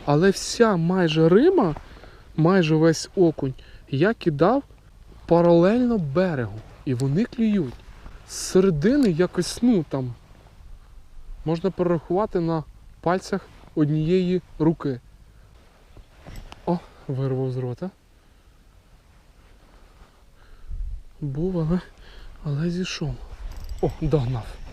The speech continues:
Ну тут його така, о, так начебто і був такий, <laughs> повністю об'їв нашу з вами приманочку. Зараз ми щось поставимо йому інше. З цього зручного хотбоксу.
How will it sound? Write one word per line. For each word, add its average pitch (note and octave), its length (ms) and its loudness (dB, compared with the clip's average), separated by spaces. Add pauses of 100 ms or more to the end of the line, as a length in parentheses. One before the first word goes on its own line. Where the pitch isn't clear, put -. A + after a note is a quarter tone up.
(340)
Ну F3+ 140 6
тут - 260 0
його E3 200 4
така, E3 360 0
о, F3+ 300 6
так - 360 -6
начебто D#3 560 -2
і G3 120 0 (920)
був D3+ 260 0
такий, - 500 -4 (200)
<laughs> - 180 -18 (100)
повністю F#3 540 6
об'їв E3 380 2 (420)
нашу E3 280 2
з E3 100 0
вами F3 280 4
приманочку. F#3+ 720 2
Зараз E3+ 300 2
ми F3 120 2
щось - 340 -4 (500)
поставимо F3 600 4
йому F3 360 6
інше. D3+ 400 0 (1700)
З - 40 -4
цього E3 320 0
зручного D#3+ 640 -2
хотбоксу. D#3+ 640 -4